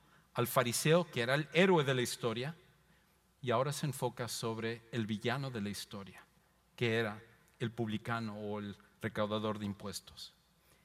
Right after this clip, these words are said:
Y a través de él nos dice lo que Dios desea de nosotros, de todos nosotros. No importa quién seas, no importa que seas seguidor de Jesús o no lo seas,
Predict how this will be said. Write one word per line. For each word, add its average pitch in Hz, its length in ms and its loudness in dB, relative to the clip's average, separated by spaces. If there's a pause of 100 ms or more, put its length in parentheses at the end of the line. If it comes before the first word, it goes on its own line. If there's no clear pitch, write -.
(180)
Y 117 80 0
a 117 80 2
través 139 420 4
de 143 280 2
él 127 220 -4 (960)
nos 113 180 -2
dice 123 380 -4 (140)
lo 113 160 -2
que 117 100 -4
Dios 120 540 -4
desea 101 600 -4 (500)
de 104 140 -6
nosotros, - 580 -8 (100)
de 143 80 2
todos 190 280 0
nosotros. - 420 -6
No 156 60 2
importa 170 260 4
quién 170 220 4
seas, 180 360 2 (320)
no 139 80 4
importa 156 280 6
que 147 80 0
seas 151 200 2
seguidor 139 360 0
de 151 80 0
Jesús 147 400 -2
o 135 60 0
no 127 120 2
lo 143 80 0
seas, 156 340 0